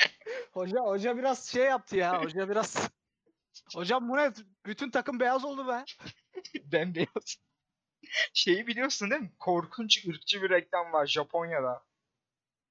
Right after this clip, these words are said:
Speaker 1: Abi Japon, biraz, şimdi Asyalıları karşıma almak istemem ama onlar biraz ırkçı adamlar ya.
Speaker 2: Bak o reklamı ben de foto-, o, o video editleme skill'leri olsaydı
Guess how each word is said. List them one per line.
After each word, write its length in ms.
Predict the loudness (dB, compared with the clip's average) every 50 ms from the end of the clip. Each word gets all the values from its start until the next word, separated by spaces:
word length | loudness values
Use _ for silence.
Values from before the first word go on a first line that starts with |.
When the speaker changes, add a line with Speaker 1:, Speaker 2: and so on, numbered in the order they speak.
| _ _ _ _ _ _ _ _ _ _ _ _ _ _ -8
Speaker 1:
Abi 260 | -4 -4 -4 -4 -6
Japon, 480 | -8 -8 -8 -8 -8 -10 -14 -14 -14
biraz, 200 | -12 -10 -10 -10 -12 -14 -20 -20 _ _ _ _ -18
şimdi 220 | -16 -12 -8 -6
Asyalıları 500 | -4 -4 -4 -4 -2 -2 -2 -2 -2 -4
karşıma 360 | -2 -4 -4 -4 -4 -6 -6
almak 200 | -6 -4 -6 -6
istemem 260 | -6 -6 -6 -4 -4 -4
ama 140 | -4 -4 -6 -8
onlar 300 | -8 -6 -4 -4 -4 -2
biraz 220 | -2 -2 -2 -2
ırkçı 300 | -4 -8 -12 -8 -6 -4
adamlar 320 | -4 -4 -4 -8 -10 -12 -10
ya. 260 | -8 -8 -8 -8 -10 -14 _ _ _ _ _ _ _ _ _ _ -20 -20 -20 _ 0
Speaker 2:
Bak 300 | 2 2 2 2 0 _ _
o 140 | 0 2 4
reklamı 440 | 4 4 4 2 0 -2 -2 0 0 -2 -2 -4 -10 _
ben 440 | -20 -6 0 2 2 2 2 0 -2
de 200 | -4 -4 -4 -6 -6
foto-, 220 | -8 -8 -6 -8 -8
o, 200 | -8 -10 -10 _ _ _
o 320 | -4 -2 0 0 -2 -4 _ -20 _ -10
video 260 | -8 -4 0 2 4
editleme 440 | 4 4 2 -4 -6 -6 -6 -4 -4
skill'leri 520 | -4 -8 -8 -12 -14 -16 -8 -4 -2 0 2
olsaydı 540 | 2 2 2 0 0 2 2 2 2 2